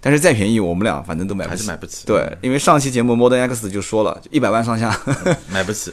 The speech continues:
Speaker 1: <laughs> 一百万上下都可以进到这个互联网跟投资圈了。
Speaker 2: 对啊。
Speaker 1: 我们俩都，都还得要犹豫一下，是吧？
Speaker 2: 是。
Speaker 1: 那现在这个更，更，更好玩啊！为什么好玩呢？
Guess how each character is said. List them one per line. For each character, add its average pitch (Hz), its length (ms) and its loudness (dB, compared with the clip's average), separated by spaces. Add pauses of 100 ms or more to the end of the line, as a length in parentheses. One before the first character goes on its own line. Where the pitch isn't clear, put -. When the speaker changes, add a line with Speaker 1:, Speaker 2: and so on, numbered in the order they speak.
(140)
Speaker 1:
<laughs> - 100 -20
一 233 100 4
百 214 100 8
万 202 120 8
上 196 120 6
下 202 120 4
都 175 100 4
可 214 80 4
以 151 100 6
进 175 200 0
到 139 120 4
这 127 120 0
个 120 120 4
互 156 140 0
联 139 120 6
网 120 140 2
跟 117 80 2
投 123 160 -2
资 131 140 0
圈 143 160 2
了。 113 240 0
Speaker 2:
对 147 140 0
啊。 113 320 -2
Speaker 1:
我 101 100 0
们 117 80 4
俩 101 180 4
都， 98 120 -6 (140)
都 104 140 0
还 107 120 4
得 98 80 0
要 95 120 4
犹 95 200 2
豫 104 160 2
一 85 80 -2
下， 87 200 -6
是 85 120 -8
吧？ 64 80 -4
Speaker 2:
是。 87 140 -8 (340)
Speaker 1:
那 - 80 0
现 147 140 4
在 170 100 6
这 139 120 2
个 123 80 4
更， 120 200 2
更， 110 200 0
更 110 160 0
好 78 160 -2
玩 80 120 -4
啊！ 73 340 -6
为 101 80 -2
什 98 60 -2
么 95 80 -2
好 90 140 -4
玩 62 180 -2
呢？ - 120 -8